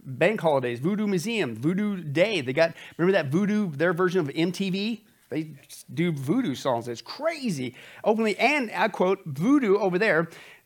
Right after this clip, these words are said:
right now is," quote, "they consider themselves who practice voodoo officially Catholic or Muslim.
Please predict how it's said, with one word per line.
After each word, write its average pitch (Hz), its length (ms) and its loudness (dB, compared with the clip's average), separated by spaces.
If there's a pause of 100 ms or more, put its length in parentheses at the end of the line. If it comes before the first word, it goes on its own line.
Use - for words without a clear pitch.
(140)
right 160 220 4
now 190 320 2
is," 165 220 4
quote, 180 360 0
"they 147 200 -2
consider 247 360 -2
themselves 170 520 0
who 160 120 0
practice 185 380 -2
voodoo 170 400 0 (320)
officially 254 460 -2
Catholic 208 440 -2
or 190 100 0
Muslim. 190 420 -6